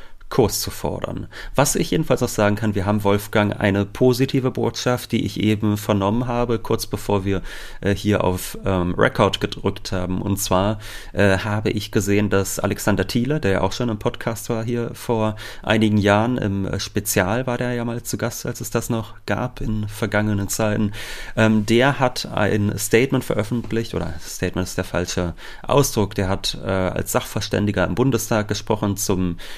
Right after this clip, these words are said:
Thema Totalsanktionen und hat eigentlich exakt gesagt, dass wir im Podcast gesagt haben, also dass in der Form, wie Hubertus Heil sich das vorstellt,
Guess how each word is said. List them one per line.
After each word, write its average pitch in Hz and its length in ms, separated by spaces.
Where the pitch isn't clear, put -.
Thema 101 460
Totalsanktionen 107 880
und 98 140
hat - 260
eigentlich 104 400
exakt - 480
gesagt, 92 280
dass 104 100
wir 98 40
im 92 60
Podcast - 420
gesagt 117 360
haben, 113 180
also 95 220
dass 92 180
in 92 120
der 95 180
Form, 92 320
wie 90 160
Hubertus 92 420
Heil 98 240
sich 95 220
das - 180
vorstellt, 92 800